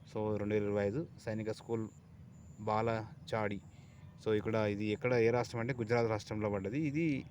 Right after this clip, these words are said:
ఎందుకంటే సెంట్రల్ జాబ్ కాబట్టి ఎవరైనా అప్లై చేసుకోవచ్చు, అందుకోసమని ఈ విషయాన్ని తెలియజేస్తున్నాము. ఇక్కడ పోస్టులు వచ్చేసి స్కూల్ మెడి-, మెడికల్ ఆఫీసర్ ఉన్న ఒక పోస్ట్ వేకెన్సీ ఉంది.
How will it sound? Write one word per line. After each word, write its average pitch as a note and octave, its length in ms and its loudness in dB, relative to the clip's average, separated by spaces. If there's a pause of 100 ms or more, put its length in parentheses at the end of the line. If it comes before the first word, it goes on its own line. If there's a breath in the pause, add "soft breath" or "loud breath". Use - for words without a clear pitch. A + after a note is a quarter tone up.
(140)
ఎందుకంటే B2+ 600 0 (440 loud breath)
సెంట్రల్ C3 320 4
జాబ్ C3+ 200 6
కాబట్టి C3 240 4
ఎవరైనా A#2+ 280 4
అప్లై A2 160 0
చేసుకోవచ్చు, A2 340 -2
అందుకోసమని A2 500 -2
ఈ G#2+ 80 -2
విషయాన్ని G#2 280 -4
తెలియజేస్తున్నాము. G2 640 -4 (760 loud breath)
ఇక్కడ B2 180 2 (560)
పోస్టులు D#3 320 4
వచ్చేసి C#3+ 440 -2 (320)
స్కూల్ D#3 380 0
మెడి-, A#2+ 520 0
మెడికల్ B2 320 2
ఆఫీసర్ C3 300 0
ఉన్న A#2+ 140 -2
ఒక B2 260 0
పోస్ట్ A#2+ 200 2
వేకెన్సీ A2+ 340 -4
ఉంది. C3 240 -4